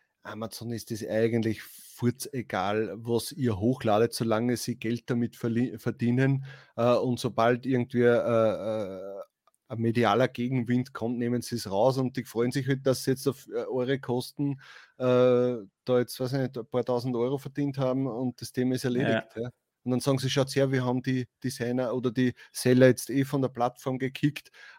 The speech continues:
Speaker 1: äh, und dann haben wir ihnen auch noch das Geld natürlich nicht ausgezahlt, sondern das haben wir sie schon gehabt."
Speaker 2: <laughs> Ja,
Speaker 1: Ah,
Speaker 2: genau.
Speaker 1: ne?
Speaker 2: Das
Speaker 1: Das, das
Speaker 2: schöne
Speaker 1: ist
Speaker 2: Weihnachtsgeld haben wir uns behalten.
Speaker 1: Ne? Gut,
Speaker 2: Ja,
Speaker 1: schauen
Speaker 2: na
Speaker 1: wir
Speaker 2: ja,
Speaker 1: vielleicht
Speaker 2: okay,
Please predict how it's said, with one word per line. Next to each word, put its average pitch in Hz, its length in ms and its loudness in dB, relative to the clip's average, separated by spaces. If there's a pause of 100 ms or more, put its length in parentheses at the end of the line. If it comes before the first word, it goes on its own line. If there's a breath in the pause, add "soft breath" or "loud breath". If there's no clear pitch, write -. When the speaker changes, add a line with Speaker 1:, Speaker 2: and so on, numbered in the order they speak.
Speaker 1:
äh, 127 400 8
und 135 280 0
dann 135 200 6
haben 127 140 4
wir 135 60 6
ihnen 131 260 6
auch 120 220 4
noch 131 160 2
das - 200 -2
Geld 143 220 4
natürlich 160 400 8
nicht 156 160 6
ausgezahlt, 139 560 4
sondern 151 200 0
das 127 60 -4
haben 139 140 0
wir 135 60 2
sie 127 120 -2
schon 127 200 -4
gehabt." 113 280 2 (100)
Speaker 2:
<laughs> 170 180 4
Ja, 175 160 6
Speaker 1:
Ah, 165 100 2
Speaker 2:
genau. 143 300 2
Speaker 1:
ne? 127 140 2 (480 loud breath)
Speaker 2:
Das 139 220 0
Speaker 1:
Das, - 0 -
das - 20 -6
Speaker 2:
schöne 131 300 2
Speaker 1:
ist - 0 -
Speaker 2:
Weihnachtsgeld 123 760 2
haben 131 200 0
wir 127 80 -2
uns 127 160 -6
behalten. 123 520 -6 (340)
Speaker 1:
Ne? 107 260 -10 (480)
Gut, 131 320 0
Speaker 2:
Ja, - 20 2
Speaker 1:
schauen 135 220 2
Speaker 2:
na 143 100 6
Speaker 1:
wir - 20 10
Speaker 2:
ja, 160 100 10
Speaker 1:
vielleicht - 20 8
Speaker 2:
okay, 143 460 4